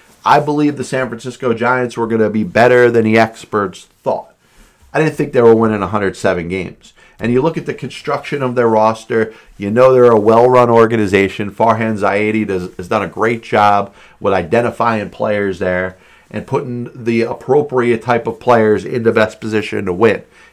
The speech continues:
Gabe Kapler, I, I, I'm a huge Gabe Kapler fan. I loved him when he was the manager of the Phillies. I'm happy that he en-, has enjoyed the success he's had with the San Francisco Giants, especially last year.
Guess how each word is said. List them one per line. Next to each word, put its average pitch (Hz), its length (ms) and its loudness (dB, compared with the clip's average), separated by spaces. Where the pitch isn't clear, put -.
Gabe 123 240 2
Kapler, 123 640 -2
I, 101 200 2
I, 95 300 -2
I'm 95 200 2
a 85 100 0
huge 147 360 2
Gabe 113 240 2
Kapler 104 420 2
fan. 107 340 -2
I 87 120 0
loved 113 300 2
him 110 120 -4
when 104 100 -4
he 101 60 -6
was 95 120 -6
the 104 80 -8
manager 104 380 -4
of 98 60 -2
the 90 80 -4
Phillies. 110 500 -2
I'm 104 200 -2
happy 110 420 -2
that 95 180 -6
he 101 200 -10
en-, 92 320 -8
has 95 160 -6
enjoyed 107 460 2
the 101 80 -4
success - 480 -6
he's 95 160 -14
had 98 340 -4
with 117 160 -2
the 107 60 -14
San 113 260 -4
Francisco 107 500 -4
Giants, 98 480 -2
especially 104 520 -6
last 92 400 -6
year. 113 360 -4